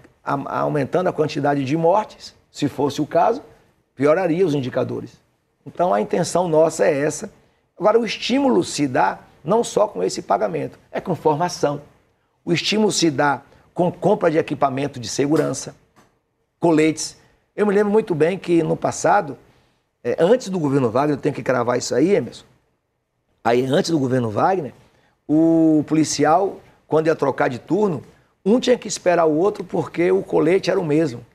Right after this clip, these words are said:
Agora não, cada profissional tem o seu colete. As armas, da mesma forma,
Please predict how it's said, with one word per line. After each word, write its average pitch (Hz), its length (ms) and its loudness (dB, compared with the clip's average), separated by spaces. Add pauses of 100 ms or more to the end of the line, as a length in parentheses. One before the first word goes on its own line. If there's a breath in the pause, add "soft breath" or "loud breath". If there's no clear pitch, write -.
Agora 151 320 0
não, 139 200 -6 (200)
cada 151 240 -2
profissional 135 600 -2
tem 165 140 -6
o 165 80 -6
seu - 160 -2
colete. 143 460 -2 (200)
As 156 220 0
armas, 160 400 -2
da 127 140 -8
mesma 143 260 -2
forma, 143 420 -2